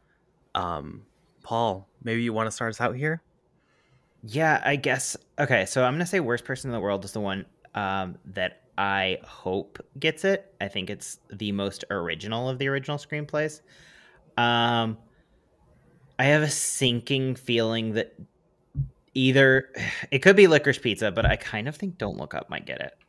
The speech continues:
Speaker 2: And I'm, like, very, <laughs> very nervous about that scenario. <laughs>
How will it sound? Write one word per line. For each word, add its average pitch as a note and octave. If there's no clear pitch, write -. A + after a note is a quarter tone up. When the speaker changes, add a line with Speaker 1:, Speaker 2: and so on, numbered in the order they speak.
Speaker 2:
And G#2
I'm, F#2+
like, G2
very, F#2+
<laughs> A2
very C#3
nervous A2+
about G#2+
that G2+
scenario. -
<laughs> -